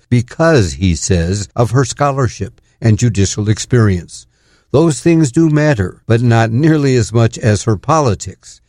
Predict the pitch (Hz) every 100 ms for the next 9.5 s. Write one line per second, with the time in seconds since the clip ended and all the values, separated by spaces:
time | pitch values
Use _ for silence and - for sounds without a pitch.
0 | - 139 143 120 95 95 95 90 87 104
1 | 110 - 101 101 - 139 107 95 110 101
2 | 120 104 113 87 135 120 117 101 98 107
3 | 117 120 117 95 - _ _ _ _ _
4 | - 120 120 127 123 - 160 - - 151
5 | 135 - 156 143 92 85 - - 117 123
6 | 123 147 - - 90 80 - - 143 147
7 | 123 135 135 135 131 95 85 - 143 143
8 | 123 107 85 101 85 85 92 135 110 143
9 | 139 - 98 85